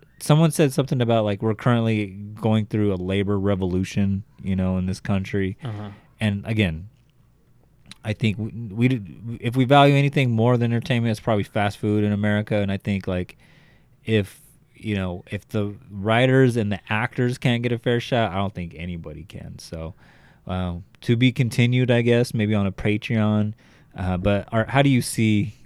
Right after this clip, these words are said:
Speaker 1: uh, all this shaking out?
Speaker 2: You know what? I mean, I think that they'll, I hate to say this phrase of meeting halfways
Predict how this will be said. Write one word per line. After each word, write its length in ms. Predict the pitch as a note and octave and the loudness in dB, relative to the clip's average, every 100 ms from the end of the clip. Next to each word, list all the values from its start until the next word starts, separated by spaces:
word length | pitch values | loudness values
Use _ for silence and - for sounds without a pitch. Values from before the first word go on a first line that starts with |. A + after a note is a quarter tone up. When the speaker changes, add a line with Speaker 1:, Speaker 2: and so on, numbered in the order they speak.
| - | -6
Speaker 1:
uh, 260 | G2+ F#2+ - | -4 -4 -4
all 160 | G2 | -4
this 160 | F#2+ F2+ | -2 -4
shaking 420 | - F2 - E2 | -6 -8 -6 -8
out? 220 | E2+ E2 - - - - - - - _ - - - - | -8 -10 -14 -20 -20 -20 -20 -20 -20 _ -20 -20 -20 -6
Speaker 2:
You 160 | - D3+ | 4 6
know 140 | E3 | 8
what? 280 | D#3+ E3+ - | 8 6 2
I 80 | D#3 | 2
mean, 260 | D#3+ D#3 | 2 2
I 160 | C3 D3 | 2 0
think 300 | - F#3 D#3+ | 2 0 2
that 180 | E3+ C3+ | 0 4
they'll, 640 | D3 C3+ C3 C3 B2 A2+ - _ _ _ _ _ _ _ _ _ _ _ - _ - - | 6 6 6 6 2 0 -8 _ _ _ _ _ _ _ _ _ _ _ -20 _ -18 0
I 100 | D3 | 4
hate 220 | D3+ G3 F3+ | 8 8 6
to 80 | |
say 320 | C3 - C#3+ C#3 | 2 4 6 6
this 280 | C#3+ C3 | 4 2
phrase 580 | - C3+ B2 C3+ D3 - | 0 4 6 6 4 2
of 220 | - A2 | -2 -2
meeting 400 | G#2+ B2 C3 C3+ | 0 2 4 4
halfways 840 | B2 B2+ B2 B2 A#2+ C3+ D#3+ D#3+ | 4 4 4 4 6 6 4 0